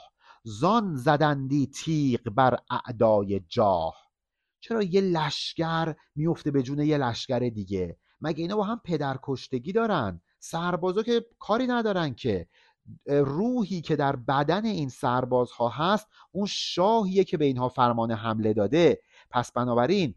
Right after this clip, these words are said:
اه، جسم هر یک از لشکریان پر از شاهه.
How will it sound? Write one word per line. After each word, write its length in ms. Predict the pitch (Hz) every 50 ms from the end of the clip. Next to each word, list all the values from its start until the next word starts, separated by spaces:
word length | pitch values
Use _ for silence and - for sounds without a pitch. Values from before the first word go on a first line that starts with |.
| - - - _ _ _
اه، 300 | 113 117 117 113 113 110
جسم 640 | 110 98 98 127 180 214 214 - - - - 131 123
هر 340 | 110 110 123 170 208 220
یک 280 | 196 156 139 123 - 131
از 180 | 120 117 113 120
لشکریان 880 | 120 117 117 117 - - - - 123 117 120 127 139 151 185 214 214 - - _
پر 120 | 220 220
از 180 | 220 220 214 -
شاهه. 800 | - - - - 180 170 165 156 135 92 95 92 85 78 -